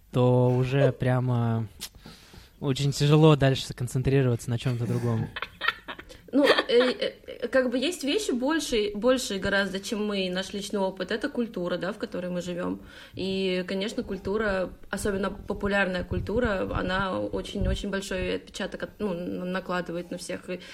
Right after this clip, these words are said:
Speaker 2: э, когда ты живёшь как бы в этом инфополе, то тебя как будто бы с самого начала учат тому, что сексуально, что красиво, а, а что нет.
Speaker 1: Это точно.
Speaker 2: Да, ну,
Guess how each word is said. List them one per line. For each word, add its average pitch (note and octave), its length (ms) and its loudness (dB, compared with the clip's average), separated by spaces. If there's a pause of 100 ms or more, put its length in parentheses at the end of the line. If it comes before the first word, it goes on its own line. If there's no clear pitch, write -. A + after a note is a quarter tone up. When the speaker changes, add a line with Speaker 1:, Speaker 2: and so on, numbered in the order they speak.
(340)
Speaker 2:
э, E3+ 260 0 (500)
когда G#3+ 200 0
ты G#3+ 440 0
живёшь A3 340 2
как F#3+ 160 -4
бы F#3 120 -2
в F3+ 40 -4
этом G#3 280 -2
инфополе, G#3+ 560 -2
то - 200 -10 (320)
тебя A3 220 0
как B3 180 -2
будто A3+ 200 -4
бы - 80 -8
с - 60 -10
самого A#3 280 0
начала B3 420 0
учат G#3 300 -4
тому, A#3 400 0
что G#3 220 -8
сексуально, A3+ 480 -2
что - 160 -8
красиво, G#3 580 -2 (280)
а, E3 260 -2
а - 20 -4
что G#3 220 -6
нет. E3 160 -2
Speaker 1:
Это D3 140 2
точно. B2 440 -4 (100)
Speaker 2:
Да, F3 360 -2
ну, A3+ 260 4